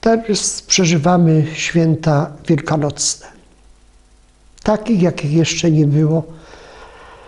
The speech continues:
w Polsce.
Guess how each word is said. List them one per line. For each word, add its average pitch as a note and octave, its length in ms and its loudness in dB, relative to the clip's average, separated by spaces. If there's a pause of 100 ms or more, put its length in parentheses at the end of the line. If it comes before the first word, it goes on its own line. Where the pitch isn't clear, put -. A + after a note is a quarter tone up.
(2250)
w - 140 -16
Polsce. G3 720 2